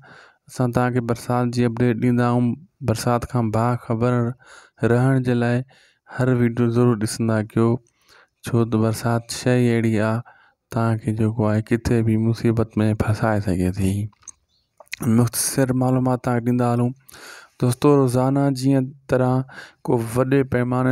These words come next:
تي برساتن جو سلسلو هن آگسٽ جي آخري تاريخن ۾ ٿي سگهي ٿو، موسم جو ڦهلاءُ وڌندو. فلحال جيڪا به توهان کي اسان ٻڌائيندا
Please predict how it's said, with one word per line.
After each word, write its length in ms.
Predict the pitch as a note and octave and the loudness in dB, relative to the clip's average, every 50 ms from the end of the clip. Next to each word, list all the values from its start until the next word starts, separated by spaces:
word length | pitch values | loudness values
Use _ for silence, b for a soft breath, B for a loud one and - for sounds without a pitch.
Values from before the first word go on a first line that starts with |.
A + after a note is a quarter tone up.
| B2+ B2 | 0 0
تي 120 | A#2 B2 B2 B2 | 0 0 0 0
برساتن 580 | A#2 A#2+ A#2 A2+ - A#2+ A#2 B2 - - C3+ C3+ | 0 0 0 0 -2 -2 -4 -2 0 0 2 2
جو 80 | C3 B2 | 2 2
سلسلو 520 | A2+ - - A#2+ A#2 - - A#2 A2+ A2+ A#2 B2 B2+ B B B B B B B _ | 2 0 0 0 0 0 0 2 2 2 2 2 0 B B B B B B B _
هن 280 | - B2 A#2+ A#2+ B2 | -2 0 2 2 2
آگسٽ 420 | F#2+ A#2 B2+ B2 C3 A#2+ - - B2 | 2 2 2 0 0 -2 -2 -4 -2
جي 160 | A#2 B2+ B2+ B2 - - - - | 0 2 2 0 0 -2 -6 -6
آخري 400 | - C3 B2+ B2+ - - C3+ C#3 B2+ - | -4 -4 -4 -6 -8 -8 -6 -6 -4 -2
تاريخن ۾ 420 | - B2+ A#2+ A#2+ A#2 A2+ - A2+ A2+ A2+ A2+ A2+ A2+ A2+ | 0 0 2 2 0 0 -2 -2 -4 -2 -2 -2 -4 -4
ٿي 200 | - - A#2 A2+ | -4 -6 -8 -6
سگهي 320 | - - A2+ A2 A#2 A#2+ | -4 -4 -2 0 -2 -2
ٿو، 140 | A#2 - B2 A#2+ | 0 0 0 0
موسم 380 | B2 B2 A#2+ A2+ - B2+ A#2 A2+ | 0 0 -2 -2 -2 -2 -2 0
جو 100 | A2 A2 | 0 0
ڦهلاءُ 460 | G#2 - - A2 G#2+ G#2+ A2 A2 A2+ A2 | 0 -2 -2 0 0 0 0 0 0 0
وڌندو. 380 | A2+ A2+ A2 A2 A2 A#2+ A#2+ B2 C3 B B B B B B B _ - | 2 2 0 0 2 0 0 0 -2 B B B B B B B _ -6
فلحال 500 | - - A#2+ A#2+ A#2 A#2+ B2+ C3 B2+ A#2+ | -2 0 2 2 2 2 2 2 2 0
جيڪا 300 | A#2 B2 A2+ - B2+ B2+ | 0 -2 -2 -2 0 0
به 120 | B2+ B2+ | 0 0
توهان 300 | A#2+ - B2 B2 A#2+ B2 | 0 0 -2 -2 -2 -2
کي 80 | A#2 A#2 | 0 -2
اسان 260 | A2+ - - B2 A#2+ | -2 -2 0 0 0
ٻڌائيندا 360 | A2+ A2+ A#2 A#2 A#2+ B2+ B2 | 2 2 2 2 2 2 0